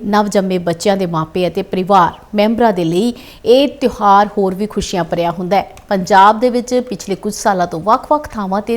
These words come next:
ਧੀਆਂ ਦੀ ਲੋਹੜੀ ਮਨਾਉਣ ਦੀ ਪਰੰਪਰਾ ਵੀ ਵੇਖਣ ਨੂੰ ਮਿਲ ਰਹੀ ਹੈ,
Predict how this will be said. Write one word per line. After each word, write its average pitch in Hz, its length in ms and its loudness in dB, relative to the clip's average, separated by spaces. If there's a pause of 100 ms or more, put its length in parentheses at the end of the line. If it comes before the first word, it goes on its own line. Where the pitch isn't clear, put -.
(120)
ਧੀਆਂ 190 300 -4
ਦੀ 214 140 -4
ਲੋਹੜੀ 175 320 -2
ਮਨਾਉਣ 170 400 -4
ਦੀ 208 140 -8
ਪਰੰਪਰਾ 170 600 -2
ਵੀ 190 180 -4
ਵੇਖਣ 285 320 -4
ਨੂੰ 165 100 -4
ਮਿਲ 165 160 -2
ਰਹੀ 214 300 -4
ਹੈ, 185 60 -2